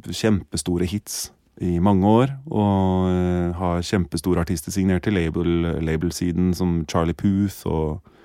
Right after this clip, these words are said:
Kehlani og, og, eh, Alec Benjamin og masse urban ting, og liksom de, de har, de har vært A and R-ene til, til David Guetta, disse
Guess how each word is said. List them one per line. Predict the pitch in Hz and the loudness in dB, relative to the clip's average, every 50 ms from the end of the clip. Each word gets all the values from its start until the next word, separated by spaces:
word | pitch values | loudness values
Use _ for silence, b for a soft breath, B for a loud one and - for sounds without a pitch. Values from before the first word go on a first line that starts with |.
| b b b b b b b b _ | b b b b b b b b _
Kehlani | - 113 101 92 85 82 82 78 78 82 82 82 80 80 80 78 | -2 0 0 2 2 2 2 2 2 2 2 2 0 0 0 0
og, | 76 78 76 73 73 73 73 71 - - - - - - | 0 -2 -2 -2 -2 -2 -2 -4 -4 -6 -6 -8 -10 -8
og, | - - 85 76 73 73 76 73 73 71 73 73 - - - _ _ _ - | -6 -4 -4 -2 -2 -2 -2 -4 -4 -4 -6 -6 -8 -10 -14 _ _ _ -10
eh, | - 78 73 71 - - - - - - - - | -8 -6 -6 -6 -8 -10 -12 -12 -12 -12 -10 -6
Alec | 73 76 78 - | -6 -6 -6 -4
Benjamin | - 78 73 73 76 76 76 76 76 76 | -4 -4 -4 -4 -4 -4 -2 -2 -2 -2
og | 73 73 73 82 - B B B B B B B B B B B B B - | -4 -4 -6 -8 -10 B B B B B B B B B B B B B -6
masse | - - 101 - - - 104 | -2 -2 -2 0 2 2 4
urban | - 82 82 85 80 78 85 85 82 | 4 4 4 2 2 2 2 2 2
ting, | - 92 90 90 87 87 82 | 2 2 2 4 4 2 2
og | 80 82 80 82 80 - - - - - - - - - _ | 2 0 -2 -2 -4 -4 -6 -8 -10 -12 -14 -16 -20 -14 _
liksom | - - 196 - - - - - 104 104 - 101 95 95 92 | -6 -6 -6 -6 -8 -10 -6 -2 -2 2 4 4 6 6 4
de, | 85 98 98 98 | 4 4 2 2
de | 90 87 98 | 2 4 4
har, | 92 82 82 85 82 | 4 4 4 2 2
de | 85 92 | 2 2
har | 90 85 | 2 2
vært | 82 - | 2 2
A | 90 92 | 2 2
and | 92 87 | 2 2
R-ene | 85 80 80 78 78 85 85 | 2 2 2 2 2 0 0
til, | - - 92 87 85 85 82 82 76 | 0 0 0 0 0 0 -2 -4 -2
til | - 85 82 80 | -2 -4 -2 0
David | 78 85 80 87 85 85 | 0 0 0 0 0 0
Guetta, | 87 80 76 - _ _ _ - 90 87 85 85 85 82 85 | -2 -4 -6 -8 _ _ _ 0 2 2 4 2 2 2 0
disse | 85 82 78 | 0 0 0